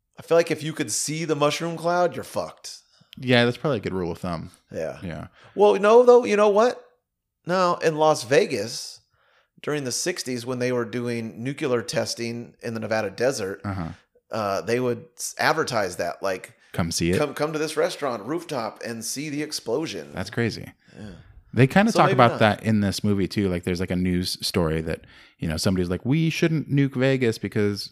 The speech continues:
Speaker 2: we shouldn't nuke our own land," and the other guy's like, "We've done it thousands of times in the de-, <laughs> in the desert of Nevada."
Speaker 1: Was
Speaker 2: Like,
Speaker 1: it, was it, was that Sean Spicer?
Speaker 2: I think so.
Speaker 1: Yeah,
Speaker 2: Yeah,
Speaker 1: yeah.
Speaker 2: yeah.
Speaker 1: Also,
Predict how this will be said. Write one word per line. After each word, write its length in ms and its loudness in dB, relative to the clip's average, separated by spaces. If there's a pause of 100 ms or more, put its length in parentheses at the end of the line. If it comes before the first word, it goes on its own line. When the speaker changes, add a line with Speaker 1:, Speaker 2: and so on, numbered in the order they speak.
Speaker 2:
we 100 -10
shouldn't 320 -2
nuke 180 -2
our 100 0
own 120 0
land," 320 2
and 100 0
the 120 -2
other 120 -2
guy's 220 0
like, 140 -4 (300)
"We've 180 4
done 160 12
it 100 6
thousands 560 6
of 140 2
times 400 6
in 80 6
the 80 6
de-, 220 6
<laughs> 60 4
in 180 10
the 120 8
desert 480 4
of 80 4
Nevada." 400 2
Speaker 1:
Was 120 -2
Speaker 2:
Like, 100 -4
Speaker 1:
it, 140 -20
was 120 -14
it, 160 -6
was 140 -6
that 180 2
Sean 240 0
Spicer? 580 -4
Speaker 2:
I 100 0
think 200 -2
so. 80 -10
Speaker 1:
Yeah, 60 -6
Speaker 2:
Yeah, 180 -2
Speaker 1:
yeah. 160 -8
Speaker 2:
yeah. 160 -6 (1040)
Speaker 1:
Also, 580 0